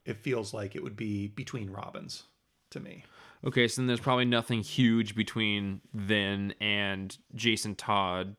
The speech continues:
Speaker 2: joining the crew.
Speaker 1: Yeah.
Speaker 2: And then probably death of the family.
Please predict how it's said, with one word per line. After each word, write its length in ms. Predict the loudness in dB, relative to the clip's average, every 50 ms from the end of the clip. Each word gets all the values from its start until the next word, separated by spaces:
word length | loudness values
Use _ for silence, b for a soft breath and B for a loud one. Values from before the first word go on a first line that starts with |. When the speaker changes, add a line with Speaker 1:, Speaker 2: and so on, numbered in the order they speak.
| _ -10
Speaker 2:
joining 440 | -6 -2 -2 0 0 0 -2 -2 -4
the 80 | -4 -6
crew. 460 | -6 -4 -4 -2 -2 -2 -2 -4 -6 _ _ _ _ _ _ _ _ _ -20 b b b b b b -2
Speaker 1:
Yeah. 220 | 0 0 0 -2 -6 -12 _ _ _ _ _ _ _ _ _ _ _ _ _ _ _ _ _ _ -20 -20 -20 -20 -20 -20 -20 _ _ -6
Speaker 2:
And 200 | -4 -4 -2 0
then 240 | 0 0 0 0 -2
probably 520 | -4 -2 0 2 2 2 0 0 0 0 0
death 260 | 2 2 2 2 0
of 80 | -2 -4
the 80 | -4 -4
family. 600 | -2 0 0 0 0 0 -2 -2 -2 -2 -4